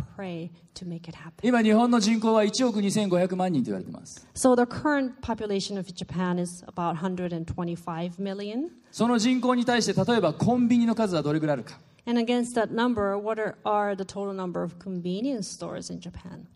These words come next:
Speaker 2: 五万八千あるそうです。
Speaker 1: About fifty-eight thousand.
Speaker 2: じゃあ、教会は？
Speaker 1: How about a church?
Speaker 2: 教会は、プロテスタント教会、日本で八千。
Speaker 1: Church is about eight thousand Protestant churches.
Speaker 2: カトリック教会は千ぐらい。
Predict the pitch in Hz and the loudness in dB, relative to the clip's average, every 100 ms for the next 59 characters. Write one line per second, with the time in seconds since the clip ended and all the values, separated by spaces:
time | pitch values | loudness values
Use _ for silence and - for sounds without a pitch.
0 | _ 151 156 202 196 - 123 - 135 92 | _ -2 2 2 0 -4 -10 -8 -8 -8
1 | - - _ _ - 180 - - 202 - | -12 -20 _ _ -18 -18 -18 -18 -18 -12
2 | 180 170 165 165 - - 165 165 175 185 | -10 -6 -4 -6 -8 -14 -8 -4 -4 -4
3 | 202 220 226 - _ 214 214 294 302 285 | -8 -10 -12 -16 _ -2 4 4 4 2
4 | 277 185 - - - 254 254 254 - 254 | 0 -2 -10 -12 -6 -4 -4 -8 -8 -10
5 | - - - - _ _ _ - 254 247 | -10 -14 -16 -16 _ _ _ -2 0 0
6 | 240 226 - 233 226 226 240 220 220 202 | 2 2 4 2 2 0 0 2 2 2
7 | 190 190 180 - - 208 - 285 254 - | 4 2 0 -4 -2 -2 0 -2 -2 -10
8 | - _ _ _ - - 202 202 - - | -20 _ _ _ -12 -8 -6 -6 -8 -10
9 | - 202 185 175 185 180 - - - 214 | -12 -12 -12 -14 -12 -12 -12 -10 -4 -2
10 | 220 - 240 254 269 294 294 - 285 285 | -2 -2 2 2 2 0 -2 0 -2 0
11 | 277 - 277 - 277 269 294 330 - - | -2 -2 -4 -2 -6 -4 -6 -6 -10 -18
12 | _ - 196 220 220 247 233 190 202 240 | _ -4 -2 -2 0 0 2 2 2 2
13 | 269 277 - | 2 0 -4